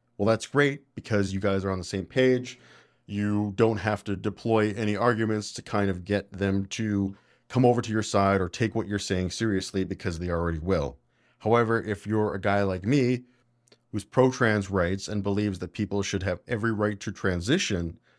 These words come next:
what they will do is then they'll deploy the argument, "Well, what about minors and what about young kids transitioning? What do you think about that?"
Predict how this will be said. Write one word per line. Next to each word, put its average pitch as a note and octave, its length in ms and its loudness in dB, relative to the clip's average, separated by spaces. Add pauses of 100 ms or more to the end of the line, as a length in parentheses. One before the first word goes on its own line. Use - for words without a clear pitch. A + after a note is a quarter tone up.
(320)
what G#2 180 0
they G#2+ 100 -2
will G#2 160 0
do A2+ 440 2
is G2+ 260 -2
then G2 400 2
they'll G2 160 0
deploy G2+ 420 0
the G2 120 -4
argument, F#2+ 500 -4 (120)
"Well, G2+ 260 2
what G2+ 160 0
about F#2+ 460 0
minors F2 440 -2
and D#2+ 100 -6
what G2 140 0
about F#2 220 0
young F#2 160 0
kids - 540 -6
transitioning? F2+ 500 -4
What A2 100 0
do A2 60 2
you G2+ 40 -4
think G#2+ 140 -2
about G2 220 -2
that?" F2 260 -2